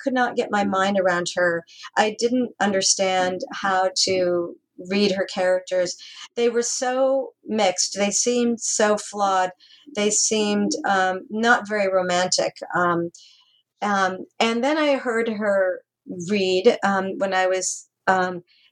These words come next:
in my early thirties. Um, and, um, the, the,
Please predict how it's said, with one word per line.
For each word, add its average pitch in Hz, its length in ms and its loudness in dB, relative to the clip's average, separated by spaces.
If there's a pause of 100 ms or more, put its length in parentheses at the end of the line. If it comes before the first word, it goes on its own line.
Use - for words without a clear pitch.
in 208 180 0
my 185 200 2
early 190 360 0
thirties. 190 580 0 (100)
Um, 180 580 0 (800)
and, 202 480 2 (680)
um, 196 600 0 (220)
the, 190 580 0 (200)
the, 208 460 0